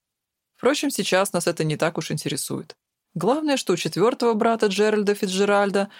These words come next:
Уильяма, было двое детей: сын и наследник Александр и внебрачная дочь Элис.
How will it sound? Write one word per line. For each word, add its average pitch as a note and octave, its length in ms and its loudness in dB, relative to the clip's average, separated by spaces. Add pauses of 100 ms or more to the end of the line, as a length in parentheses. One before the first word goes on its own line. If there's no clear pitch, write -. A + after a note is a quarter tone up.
(240)
Уильяма, F#3+ 640 0
было G#3 320 0
двое D3+ 320 0
детей: D3 520 -4 (400)
сын F3 240 -2
и D#3 60 0
наследник C#3 520 -2
Александр A3+ 600 0 (360)
и G3 100 2
внебрачная G3 600 0
дочь D3 360 -2
Элис. - 460 -4